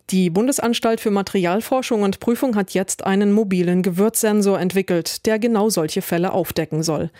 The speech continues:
Er zeigt an, falls zum Beispiel Paprikagewürz mit dem geruchlosen Senfmehl gestreckt wurde oder falls sich durch falsche Lagerung oder Transport Schimmelpilze eingeschlichen haben. Laut den Entwicklern reichen schon wenige Gramm eines Gewürzes aus.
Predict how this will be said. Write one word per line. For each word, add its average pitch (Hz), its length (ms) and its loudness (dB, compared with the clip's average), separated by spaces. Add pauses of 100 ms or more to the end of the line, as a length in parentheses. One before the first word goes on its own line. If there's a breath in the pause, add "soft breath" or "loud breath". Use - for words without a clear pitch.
(520 loud breath)
Er - 120 -2
zeigt 160 300 -4
an, 214 240 0
falls 226 380 -2
zum 226 160 0
Beispiel 196 360 -2
Paprikagewürz 196 920 -2
mit 196 180 0
dem 202 160 0
geruchlosen 190 720 2
Senfmehl 190 560 0
gestreckt - 440 -4
wurde 160 300 0 (540 loud breath)
oder 247 220 0
falls 233 240 0
sich 240 120 -2
durch 247 220 -2
falsche 202 300 0
Lagerung 185 560 0
oder 202 180 0
Transport 180 480 -2
Schimmelpilze 180 640 0
eingeschlichen 165 600 -2
haben. 165 320 -2 (540 loud breath)
Laut 170 300 0
den 170 140 0
Entwicklern 202 500 0
reichen 214 360 0
schon 208 340 2
wenige 233 320 0
Gramm 196 340 -2
eines 190 300 0
Gewürzes 170 540 -2
aus. 160 380 -4